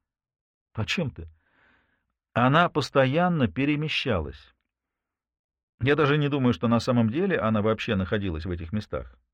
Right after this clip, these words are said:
Я не суперхакер, но я знаю своё дело. И никогда прежде не встречал ничего подобного».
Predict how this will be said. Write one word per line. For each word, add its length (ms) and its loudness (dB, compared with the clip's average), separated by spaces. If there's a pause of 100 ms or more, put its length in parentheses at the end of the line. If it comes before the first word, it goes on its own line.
(120)
Я 360 -8
не 160 -6
суперхакер, 680 -4
но 120 0
я 160 2
знаю 260 0
своё 240 -2
дело. 340 -4 (800)
И 100 2
никогда 580 2
прежде 520 -4
не 100 0
встречал 400 -4
ничего 300 -6
подобного». 500 -4